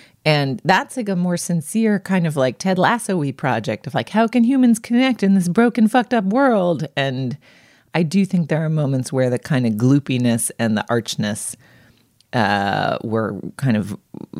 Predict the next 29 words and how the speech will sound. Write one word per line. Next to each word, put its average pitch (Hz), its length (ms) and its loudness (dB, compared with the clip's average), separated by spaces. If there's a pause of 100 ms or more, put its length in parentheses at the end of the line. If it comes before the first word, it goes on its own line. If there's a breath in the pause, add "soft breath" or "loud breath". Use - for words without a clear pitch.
(200)
oil 117 300 4
and 110 160 -2
water 104 420 0
in 104 220 -4
this 107 160 -8
project, 101 520 -4
and 101 140 -8
you 98 80 -10
could - 140 -18
kind 107 160 -6
of - 60 -10
shake - 280 -4
it 104 80 0
up 107 180 -2
and 101 140 -2
get 101 160 -2
a - 20 -4
bunch 98 220 -4
of 104 80 -4
gloop, 190 320 2
or 113 60 0
you 104 120 -6
could 107 160 -10
get 107 140 -2
a 101 60 -4
bunch 104 240 -6
of 170 100 -10
arch, 165 360 0
and 104 280 -2